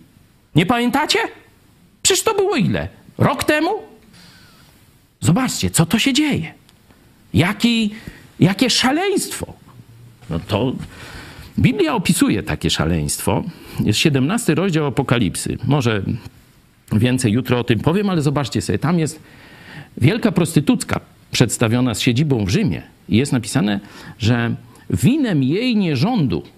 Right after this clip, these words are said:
upijali się wszyscy mieszkańcy ziemi. To jest stan apokaliptyczny, przyszły. Ale zobaczcie, czy to, co się teraz dzieje, nie jest właśnie takim upojeniem nierządem.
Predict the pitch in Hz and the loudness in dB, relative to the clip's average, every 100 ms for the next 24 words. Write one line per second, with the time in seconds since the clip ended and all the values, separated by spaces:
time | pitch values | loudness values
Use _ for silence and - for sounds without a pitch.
0 | - _ _ _ 147 - 127 165 233 214 | -20 _ _ _ 2 4 2 2 0 0
1 | - 165 - - 330 - 233 160 123 220 | 0 0 0 0 0 0 0 2 0 0
2 | 214 202 156 127 110 80 - _ _ - | 0 0 2 2 0 -4 -10 _ _ -2
3 | 294 - - 233 262 - 180 247 233 240 | 0 0 0 0 0 0 0 2 0 0
4 | - 262 - 151 - 269 - 107 - - | 0 0 2 2 2 0 2 0 -2 -8
5 | - - - _ _ _ _ _ - 160 | -20 -20 -20 _ _ _ _ _ 0 2
6 | 147 147 226 - 165 - 151 143 - - | 2 0 0 0 2 2 2 0 -4 -14
7 | - - - 262 226 190 180 233 247 175 | -20 0 0 2 2 0 2 0 2 0
8 | 113 107 90 65 - - _ _ _ - | 0 0 0 -2 -8 -14 _ _ _ 2
9 | 175 214 117 175 202 190 170 170 185 170 | 4 4 0 0 2 0 0 2 2 2
10 | - - - - 311 208 233 214 190 247 | -2 -18 -20 0 0 2 2 2 2 0
11 | 320 302 294 294 285 285 277 - - | 0 0 0 0 0 0 0 -2 -4